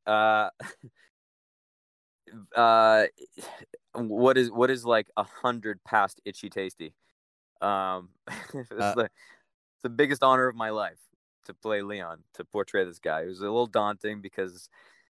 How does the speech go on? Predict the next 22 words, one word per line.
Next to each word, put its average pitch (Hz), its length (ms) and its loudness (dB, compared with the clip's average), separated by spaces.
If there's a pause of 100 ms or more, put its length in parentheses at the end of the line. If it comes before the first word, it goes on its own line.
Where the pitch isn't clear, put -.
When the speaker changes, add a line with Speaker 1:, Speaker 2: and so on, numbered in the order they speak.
(460)
Speaker 1:
he's 107 260 -12
been 101 180 -2
portrayed 101 460 2
by, 90 200 2
like, 90 200 -4
really, 98 340 -8
really, 95 300 -10
really, 92 320 -8
really 90 240 -6
talented 85 500 -6 (220)
actors 85 540 -6
in 85 80 -12
the 85 60 -10
past, 80 480 -6
and, 80 280 -12 (100)
um, 76 300 -4 (280)
some 92 200 0
of 87 60 -8
my 87 180 2
favorite 90 360 2 (380)
voice 90 280 -2
actors. 90 520 -4